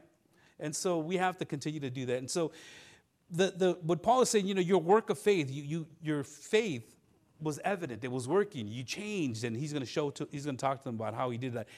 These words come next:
Your labor of love, oh, your love just all of a sudden just blossomed because you understood how much God loves you. You understand that you were chosen, not because of what it was that, uh, you did, because what you were doing and what I was doing,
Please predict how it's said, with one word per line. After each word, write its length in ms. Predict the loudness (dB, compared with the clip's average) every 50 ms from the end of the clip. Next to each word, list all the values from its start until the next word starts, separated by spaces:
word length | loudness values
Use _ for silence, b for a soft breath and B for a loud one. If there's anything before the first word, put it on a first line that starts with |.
| B
Your 140 | B -2 0
labor 360 | 0 0 0 -2 -2 0 0
of 160 | 0 0 0 0
love, 400 | 0 2 2 2 2 0 0 -4 B B B B
oh, 140 | 4 4 4
your 160 | 4 4 0
love 280 | 0 0 -2 -4 -4 -6
just 180 | -10 -10 -8
all 120 | -6 -6 -6
of 100 | -6 -6
a 40 |
sudden 280 | -8 -6 -6 -6 -6 -6
just 220 | -8 -8 -8 -6
blossomed 640 | -4 -2 -2 -2 -4 -4 -4 -6 -6 -6 -6 -10 -14 B B B B B B
because 420 | -8 -8 -4 0 2 2 2 2 -2 B B B B
you 420 | -6 -4 0 2 2 2 2 2 2 2
understood 600 | 2 2 0 -2 -6 -4 0 2 2 2 2 0
how 200 | -2 -2 -2 -2
much 260 | -2 -2 -4 -6 -6
God 480 | -6 -6 -4 -4 -2 -2 -2 -2 -4 -8 B B B B
loves 640 | -8 -4 0 2 2 2 0 -2 -2 -4 -8 -8 -12 _ _
you. 640 | -10 -8 -6 -4 -2 -2 -2 -2 -4 -4 -8 -10 -14 _ _ _ _ _ b b b b b
You 220 | 0 2 4 4 4
understand 500 | 2 2 -2 -4 -2 -2 -2 -2 0 -2
that 140 | -2 -2
you 140 | 0 0 2
were 140 | 4 2 2
chosen, 640 | 2 0 -2 -2 -2 -2 -4 -2 -2 -2 -2 -4 -8 B B B
not 220 | B -4 -4 -4
because 360 | -6 -6 -2 0 0 0 2 0
of 160 | 0 -2 -2 B B B B B
what 220 | 0 2 4 4
it 120 | 4 4 4
was 240 | 2 2 2 2 2
that, 260 | 0 0 0 0 2
uh, 220 | 2 4 4 4 2
you 220 | -2 -2 -2 -2
did, 500 | 0 2 2 4 4 4 2 2 0 -4
because 340 | -6 -4 0 0 0 2 2
what 220 | 0 0 0 0
you 140 | -2 -2 2
were 120 | 2 2
doing 480 | 2 2 0 -2 -2 -2 -2 -2 -2 -2
and 120 | -2 -2
what 100 | 0 2
I 140 | 4 4 4
was 220 | 4 2 -2 -2 -2
doing, 340 | -4 -2 -2 -2 -4 -4